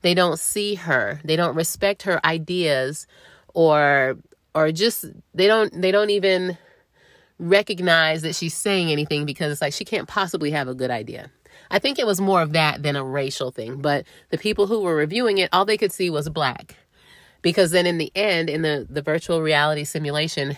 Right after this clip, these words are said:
there was a police situation, but that was such a small piece of this entire segment that I don't see how they got stuck there unless it's one of those things like the last thing you saw is what you remember.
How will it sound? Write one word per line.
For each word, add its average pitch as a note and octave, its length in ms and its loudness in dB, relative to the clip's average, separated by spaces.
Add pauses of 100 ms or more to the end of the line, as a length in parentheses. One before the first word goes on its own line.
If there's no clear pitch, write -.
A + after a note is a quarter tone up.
there F#3+ 240 0
was G3+ 420 2
a F#3 120 -4
police F#3+ 340 -2
situation, C#3 720 -4 (360)
but E3 360 2
that E3+ 240 -4
was G3 300 4
such F#3+ 220 -2
a D3+ 100 2
small G#3+ 680 0
piece A3+ 640 -8 (500)
of F3 320 2
this E3+ 360 -2 (160)
entire E3+ 880 0
segment G#3 500 -2 (960)
that F3 220 2
I F#3+ 80 4
don't G#3+ 180 2
see G3 200 -2
how D#3+ 380 0 (440)
they F3+ 140 2
got D#3 200 2
stuck - 260 -4
there C#3 460 -2 (240)
unless F3+ 300 0
it's D#3+ 100 -4
one E3+ 140 2
of D#3+ 60 2
those D#3+ 160 0
things D#3 260 -2
like D3 160 0
the D#3+ 80 -2
last D3+ 280 0
thing E3 160 -2
you D3+ 80 -2
saw C3+ 240 0
is C3 80 -8
what C3+ 180 -8
you C3 80 -8
remember. B2 460 -8